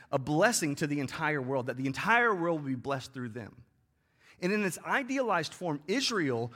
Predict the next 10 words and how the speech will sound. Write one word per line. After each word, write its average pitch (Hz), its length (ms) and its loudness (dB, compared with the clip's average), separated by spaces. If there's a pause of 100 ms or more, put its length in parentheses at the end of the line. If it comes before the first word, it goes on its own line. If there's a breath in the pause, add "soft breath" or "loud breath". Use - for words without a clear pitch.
(140 loud breath)
wouldn't 214 280 0
have 185 300 0
this, 156 280 -4 (180 loud breath)
this 139 180 0
strong 196 600 0
sense 170 340 -4
of, 127 160 -2 (220 loud breath)
of 131 180 0
soul 196 580 0
exclusivity, 170 1000 -4